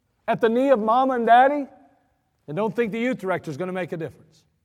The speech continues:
It begins in the home. That's where the real work starts. That's where the real work takes place. Hey, it begins with you.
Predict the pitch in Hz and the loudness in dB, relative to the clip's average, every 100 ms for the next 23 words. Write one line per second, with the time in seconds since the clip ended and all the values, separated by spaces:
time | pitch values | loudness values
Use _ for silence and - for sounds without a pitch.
0 | _ _ _ _ _ _ _ _ _ _ | _ _ _ _ _ _ _ _ _ _
1 | _ _ _ _ _ _ _ _ _ 170 | _ _ _ _ _ _ _ _ _ -12
2 | 123 170 120 180 202 175 196 170 196 175 | -6 -6 -4 -6 -6 -6 -8 -6 -4 -6
3 | 123 117 _ _ _ _ _ 120 190 214 | -10 -16 _ _ _ _ _ -2 -2 -2
4 | - 208 196 185 180 214 214 214 208 190 | -4 -4 -2 -4 0 2 2 0 -2 -2
5 | - - 214 226 233 - _ _ - 196 | -6 -4 0 0 -2 -12 _ _ -2 -2
6 | 196 214 185 175 208 214 208 196 - 202 | -2 -4 -2 0 2 2 0 -4 -4 -6
7 | 190 - 185 190 135 - - - _ _ | -6 -8 -4 -4 -4 -10 -20 -20 _ _
8 | _ _ _ _ _ _ _ _ _ _ | _ _ _ _ _ _ _ _ _ _
9 | _ _ _ _ _ _ _ _ _ _ | _ _ _ _ _ _ _ _ _ _
10 | _ _ _ 190 202 151 156 185 220 165 | _ _ _ -8 -6 -6 -8 -6 -8 -10
11 | 139 185 202 131 | -12 -12 -14 -16